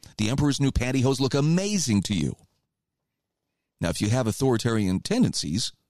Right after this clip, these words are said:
trans women are women must seem incredibly appealing. Imagine having the power to get other people fired for not believing in false statements.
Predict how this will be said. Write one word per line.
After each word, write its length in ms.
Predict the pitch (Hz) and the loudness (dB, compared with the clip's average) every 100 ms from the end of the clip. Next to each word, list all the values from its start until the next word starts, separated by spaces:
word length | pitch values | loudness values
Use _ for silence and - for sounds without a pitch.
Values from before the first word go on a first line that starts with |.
| _ - | _ -6
trans 320 | 113 107 107 | -4 -2 0
women 240 | 113 107 | 0 2
are 100 | 107 | 2
women 340 | 101 107 131 196 | 0 2 2 2
must 200 | 156 - | 0 -2
seem 180 | 156 151 | 0 0
incredibly 540 | 151 147 151 151 160 | 0 -2 -2 0 -2
appealing. 500 | 160 240 254 78 - _ _ _ - - - | 0 -2 -2 -2 -6 _ _ _ -20 -18 -4
Imagine 380 | 120 190 254 208 | -2 -2 0 2
having 240 | 170 165 | 2 2
the 60 | 127 - | 0 -2
power 460 | - 175 80 107 _ _ | -2 0 0 -2 _ _
to 100 | - | -6
get 120 | 95 95 | -2 0
other 160 | 123 | 0
people 300 | 170 175 196 | 0 0 0
fired 400 | - 104 90 110 - - | 0 -2 -2 -4 -8 -14
for 160 | - 95 | -2 0
not 200 | 98 - | 0 0
believing 420 | 151 104 98 107 | 0 0 0 0
in 80 | 104 | 0
false 300 | 104 98 - | 0 0 0
statements. 640 | 113 104 90 - - | -2 -2 -4 -6 -8